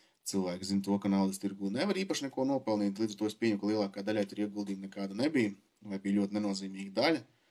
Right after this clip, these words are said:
un pat tas nelielais ienesījums, kas tur bija, ā, gandrīz nevienam nebija. Un ar cash ir jāsaprot, ka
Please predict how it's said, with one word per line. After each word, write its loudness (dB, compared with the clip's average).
un -2
pat -4
tas 2
nelielais 2
ienesījums, -4
kas -14
tur -10
bija, 2
ā, -6
gandrīz 0
nevienam 2
nebija. -2
Un 2
ar 4
cash 6
ir 2
jāsaprot, 0
ka 2